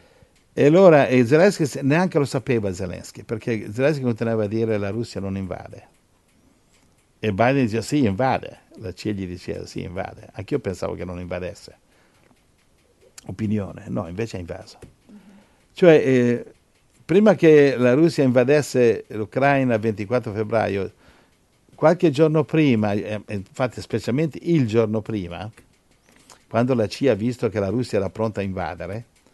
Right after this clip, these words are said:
Speaker 1: cosa ha fatto? Ha dato il segnale ai generali ucraini e hanno aumentato il,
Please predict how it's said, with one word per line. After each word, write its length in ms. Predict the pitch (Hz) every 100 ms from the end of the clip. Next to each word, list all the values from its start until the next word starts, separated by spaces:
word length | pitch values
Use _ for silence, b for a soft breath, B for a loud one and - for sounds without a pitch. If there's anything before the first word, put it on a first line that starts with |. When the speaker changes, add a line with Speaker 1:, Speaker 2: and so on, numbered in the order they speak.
| b _
Speaker 1:
cosa 220 | 95 92
ha 20 |
fatto? 420 | - - - 90 b b b
Ha 140 | 110
dato 240 | 147 151
il 60 | 127
segnale 400 | - 123 139 117
ai 60 | 101
generali 460 | 107 110 123 117
ucraini 580 | 123 - 151 180 202 190 B B
e 160 | - 151
hanno 220 | 156 139
aumentato 920 | 139 160 165 - 165 117 104 110 101
il, 300 | 120 117 110